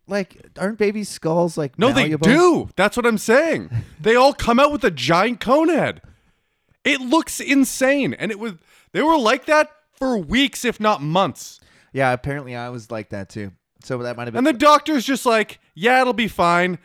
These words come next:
Speaker 2: Turns out, one of my friends, it wasn't fine. It wasn't going back to normal.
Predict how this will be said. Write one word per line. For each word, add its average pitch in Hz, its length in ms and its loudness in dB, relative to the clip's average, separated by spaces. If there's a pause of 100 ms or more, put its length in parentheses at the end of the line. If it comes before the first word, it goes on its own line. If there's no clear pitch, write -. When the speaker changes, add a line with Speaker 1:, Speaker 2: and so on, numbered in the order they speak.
(220)
Speaker 2:
Turns 247 320 0
out, 247 380 2 (200)
one 160 240 2
of 226 60 2
my 240 160 2
friends, 247 500 0
it 185 180 0
wasn't 175 500 -2
fine. 175 440 0
It 120 120 -10
wasn't 170 320 -2
going 185 180 0
back 175 200 0
to 165 100 -8
normal. 143 440 -2